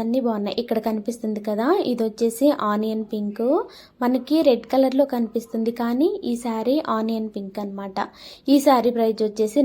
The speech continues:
నాలుగు వందల డెబ్బై. వీటిలో అన్నీ కూడా నాలుగు వందల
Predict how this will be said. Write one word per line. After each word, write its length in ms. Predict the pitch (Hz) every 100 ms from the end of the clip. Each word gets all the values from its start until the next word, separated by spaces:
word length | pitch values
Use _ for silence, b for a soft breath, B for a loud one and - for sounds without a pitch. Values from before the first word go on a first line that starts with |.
| 240
నాలుగు 280 | 214 214 214
వందల 240 | 214 220 220 202
డెబ్బై. 260 | 196 208 - 240
వీటిలో 360 | 247 254 247 233
అన్నీ 260 | 233 254 269 262
కూడా 200 | 254 302 403 262
నాలుగు 260 | 214 214 220 220
వందల 320 | 214 233